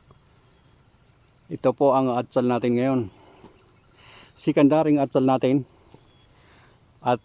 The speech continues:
ah, walang, o, halos walang makita sa trellis natin. Yan, o. Mga sa nakaraang video natin ay,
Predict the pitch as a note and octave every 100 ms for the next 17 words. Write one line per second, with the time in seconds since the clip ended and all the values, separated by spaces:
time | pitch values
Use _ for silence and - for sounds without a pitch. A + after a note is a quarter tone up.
0 | - A#2+ A2+ A2+ D3 D#3+ D#3 D#3 D#3 D3
1 | - - - - _ - - _ _ -
2 | - - - - _ _ _ - B2 B2+
3 | B2 A#2 G#2+ D#3 F3+ F3+ - - - -
4 | D#3 D#3+ D#3 D3+ D3+ C#3+ C#3 C3 C3 C3
5 | B2+ A#2+ A#2 G#2 - - - - - -
6 | - - - - B2+ B2 A2 A2+ G2 F#2+
7 | - - - - - _ - A2+ G#2+ G#2+
8 | - _ _ _ _ - - - - -
9 | - _ - _ - A#2 B2 D#3 D3 D#3
10 | D#3+ D#3 D3 D3+ D3+ D3+ D3 D3 D3 -
11 | - - - - C#3 C3+ D3+ D#3 C3 B2
12 | A#2+ B2 B2 A#2+